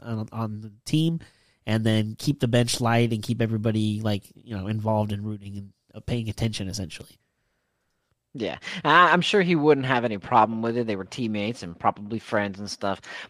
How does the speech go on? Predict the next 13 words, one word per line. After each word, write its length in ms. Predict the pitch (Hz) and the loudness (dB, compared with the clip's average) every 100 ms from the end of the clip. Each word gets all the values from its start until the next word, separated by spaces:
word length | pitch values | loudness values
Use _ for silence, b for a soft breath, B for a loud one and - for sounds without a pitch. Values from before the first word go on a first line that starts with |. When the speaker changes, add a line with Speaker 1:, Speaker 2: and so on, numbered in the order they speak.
| _ | _
Speaker 2:
but 240 | - 127 - _ _ _ _ _ _ _ _ _ | 2 2 0 _ _ _ _ _ _ _ _ _
Dwight 200 | 139 147 | 4 6
Howard's 300 | 131 110 85 | 6 4 0
way 160 | 92 85 | -6 -6
better 200 | 67 55 | -8 -14
than 100 | 60 | -16
JaVale 300 | 71 50 50 | -14 -16 -16
McGee. 260 | 50 - _ _ _ _ _ _ _ | -20 -20 _ _ _ _ _ _ _
Speaker 1:
Oh, 240 | 226 196 139 | 6 6 6
yeah, 280 | 190 180 123 | 6 8 6
his 140 | 127 | 4
ultimate 360 | 151 147 | 2 2
Speaker 2:
So, 40 | 139 | 0